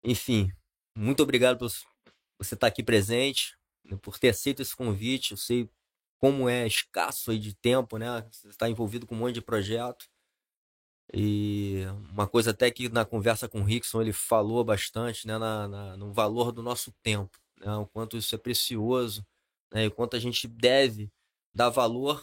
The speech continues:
pras coisas importantes, né? Ele usa, inclusive, na nossa conversa, ele usou o exemplo da família, né? Então, eu acho que,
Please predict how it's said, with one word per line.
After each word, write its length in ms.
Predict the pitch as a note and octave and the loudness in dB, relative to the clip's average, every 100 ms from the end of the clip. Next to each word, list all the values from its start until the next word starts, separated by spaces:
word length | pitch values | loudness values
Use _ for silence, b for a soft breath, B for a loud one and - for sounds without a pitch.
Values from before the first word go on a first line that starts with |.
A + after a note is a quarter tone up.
| - - | -10 -6
pras 240 | C#3 A#2 | -4 -2
coisas 240 | D#3 D3 | -2 -2
importantes, 760 | C#3+ D3 D#3 - - A2+ G#2 - | -2 -2 -2 -2 -4 -4 -4 -6
né? 180 | A2 A#2 | -8 -8
Ele 120 | A2+ | -6
usa, 180 | A#2+ A#2+ | -6 -8
inclusive, 580 | A2+ A2 A2+ A#2+ B2 A2 _ _ _ _ _ _ _ - | -8 -6 -6 -6 -6 -8 _ _ _ _ _ _ _ 0
na 160 | A2 | 2
nossa 240 | A2 G#2+ A#2 | 4 0 -2
conversa, 380 | A2 A2+ G#2+ | 0 0 0
ele 60 | A#2+ | -2
usou 240 | A2+ A2+ | -2 2
o 40 | A#2 | 2
exemplo 240 | A2+ - | 2 0
da 80 | A2+ | -2
família, 560 | - C3+ A#2 G#2+ G2 G2 | -2 -4 -2 -2 -2 -6
né? 180 | G#2 | -10
Então, 280 | G#2 - A2 | -12 -12 -12
eu 80 | A2 | -10
acho 220 | A2 - | -10 -10
que, 360 | - A#2+ A2 | -6 -4 -4